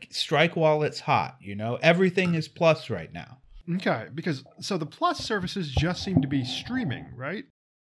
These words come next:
Speaker 1: But the thing is, like, they don't, I guess Disney does have the Disney Channel, and, but, like, Paramount, th-, there isn't, like, a Paramount Channel. It's, it, it's C B S Plus, really, 'cause it's
Speaker 2: Mm-hmm.
Speaker 1: C B S's streaming service.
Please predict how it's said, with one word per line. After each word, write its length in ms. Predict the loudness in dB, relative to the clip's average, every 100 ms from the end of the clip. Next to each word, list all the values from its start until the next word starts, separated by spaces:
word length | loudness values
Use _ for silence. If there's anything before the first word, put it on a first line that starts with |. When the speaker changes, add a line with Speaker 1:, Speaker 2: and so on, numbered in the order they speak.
| _
Speaker 1:
But 360 | 0 0 0 _ -6
the 120 | -4
thing 280 | 0 0 2
is, 220 | 0 2
like, 220 | -2 2
they 120 | 0
don't, 220 | 2 -2 -8 -16 -6
I 60 | -4
guess 220 | -2 -4
Disney 440 | -2 0 2 0
does 200 | 2 0 0
have 280 | 0 0
the 80 | -4
Disney 400 | -6 -6 -4 -8
Channel, 600 | -6 -8 -6 -8 -10 -16 -18 -20 -20 -4
and, 180 | -4 -4 -4
but, 180 | -2
like, 260 | 0 -2 -6 _ _
Paramount, 640 | -2 0 0 -2 -4 -4 -2
th-, 120 | 0
there 160 | 2 2
isn't, 160 | 0
like, 140 | -6 -6
a 60 |
Paramount 580 | -6 0 0 2 -2 -6
Channel. 600 | -10 2 2 2 -4 -8 -6
It's, 280 | -6 -8 -18 _ _ _ -2
it, 160 | -2 0
it's 160 | -4
C 220 | -4 0 2
B 180 | 4
S 220 | 4 4 0
Plus, 560 | -6 -6 -6 -10 -8
really, 320 | -2 -2 -4 -6
'cause 200 | -4 -4
it's 160 | -4
Speaker 2:
Mm-hmm. 40 | -4
Speaker 1:
C 200 | 0 0
B 180 | 2
S's 360 | 2 0 -4 -6
streaming 420 | -4 -2 -2 -2
service. 480 | -6 -10 -12 -12 -14